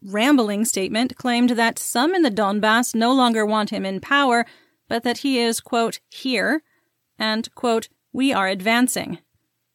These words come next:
Dissatisfaction with the war is growing in the Donbass, where poorly trained conscripted L N R and D N R troops are used in frontline attacks. There has been no measurable progress,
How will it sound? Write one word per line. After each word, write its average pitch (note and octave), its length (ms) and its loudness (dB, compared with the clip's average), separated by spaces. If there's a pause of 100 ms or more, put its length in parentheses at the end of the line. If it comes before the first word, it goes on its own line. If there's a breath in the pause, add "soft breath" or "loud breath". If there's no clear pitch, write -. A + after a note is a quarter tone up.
(140)
Dissatisfaction G#3 1040 -2
with G3+ 140 -4
the G#3 80 -2
war G#3 280 2
is G3+ 200 -2
growing A3+ 420 2
in A3 80 2
the G#3 80 -2
Donbass, F#3+ 600 -2 (340)
where G#3+ 220 0
poorly D4 420 0
trained A3 460 0
conscripted G#3 600 -2
L A3 240 0
N A3+ 120 2
R G#3 200 2
and G#3 300 -4
D A3 160 -2
N A#3 120 0
R G3+ 180 -2
troops A#3 420 -4
are G3+ 100 -2
used G3+ 380 -4
in G3+ 140 -2
frontline A3 600 -2
attacks. G3+ 520 -4 (420)
There A3 160 0
has A3 220 -2
been G#3+ 420 -2
no A3+ 220 2
measurable G3+ 480 2
progress, G#3+ 680 0